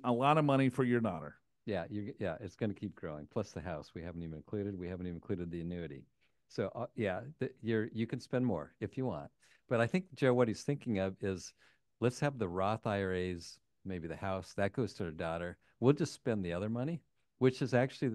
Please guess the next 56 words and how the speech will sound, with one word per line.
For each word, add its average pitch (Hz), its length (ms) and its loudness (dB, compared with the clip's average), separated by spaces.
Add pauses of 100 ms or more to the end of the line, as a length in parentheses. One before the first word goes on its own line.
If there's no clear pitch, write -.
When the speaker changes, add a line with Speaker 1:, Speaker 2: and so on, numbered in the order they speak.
Speaker 2:
I 113 100 0
think, 107 220 -4
the 107 100 0
right 98 180 0
way 104 120 -2
to 104 80 -2
think 139 200 -4
about 85 280 -2
it. - 140 -10 (300)
If - 140 -4
you 104 80 0
don't 107 220 2
need 110 280 2
the 147 60 0
money, 151 380 0 (360)
then 107 240 4
the 101 100 0
Roth 107 360 2
is 98 160 -4
the 101 120 -6
best 110 540 -2
asset 104 480 -4
to 92 60 -10
pass 90 520 -4 (100)
to 98 80 -2
your 85 360 -4 (100)
daughter, 85 460 -4
to 107 120 -6
your 90 220 -4
heirs. 95 360 -2
Why? 101 340 0
Because 107 420 -4
it's 104 180 -8
a 98 60 -12
hundred 131 260 -4
percent 139 320 -4
tax-free 110 480 -2
for 92 180 -8
them. 104 320 0 (500)
There's 104 180 0
no 139 80 4
stretch 131 420 0
I 117 140 2
R 110 140 4
A 104 100 4
rule 101 420 2
anymore, 123 400 2
meaning 104 360 2
that 87 180 -2
she'll 123 320 2
have 113 240 0
to, - 60 -20
when 98 120 -2
she - 140 -6
inherits 120 460 -2
it, 92 160 -8